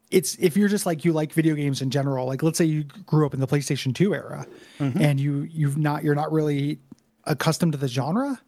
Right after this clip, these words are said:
Speaker 1: I think it would be hard to go back to, like, random encounters.
Speaker 2: Yeah.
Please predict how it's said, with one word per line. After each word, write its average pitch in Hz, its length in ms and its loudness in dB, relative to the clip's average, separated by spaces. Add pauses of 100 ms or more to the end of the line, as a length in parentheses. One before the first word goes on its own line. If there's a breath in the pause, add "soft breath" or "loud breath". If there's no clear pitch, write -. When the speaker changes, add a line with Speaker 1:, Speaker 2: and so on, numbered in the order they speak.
(180)
Speaker 1:
I 185 100 4
think 180 180 2
it 165 40 4
would 151 120 2
be 143 80 -2
hard 143 260 0
to 139 60 0
go 131 140 -2
back 127 400 -8 (500 loud breath)
to, 151 140 -2
like, 131 180 -6
random 127 300 -6
encounters. 147 640 -8
Speaker 2:
Yeah. 139 260 -4